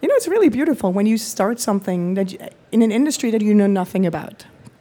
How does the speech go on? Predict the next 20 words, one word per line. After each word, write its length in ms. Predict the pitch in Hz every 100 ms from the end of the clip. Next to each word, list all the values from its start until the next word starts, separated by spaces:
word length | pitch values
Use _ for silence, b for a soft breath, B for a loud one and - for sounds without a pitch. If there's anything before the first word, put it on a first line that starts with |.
| _ _ _ _ - -
Granted, 360 | 214 208 208 180
it's 140 | 185
not 180 | 196 190
rocket 300 | 165 180 180
science. 320 | 180 175 -
I 40 | 185
mean, 140 | 180
I'm 100 | 180
not 140 | 185
gonna 180 | 196 180
challenge 440 | 170 - 175 175 170
Elon 200 | 175 170
Musk 280 | 180 175
on 180 | 175 175
going 260 | 175 185 175
to 120 | -
Mars. 420 | 185 202 160 - - B B B
But, 220 | - 202 -
I 60 |
mean, 340 | 226 214 208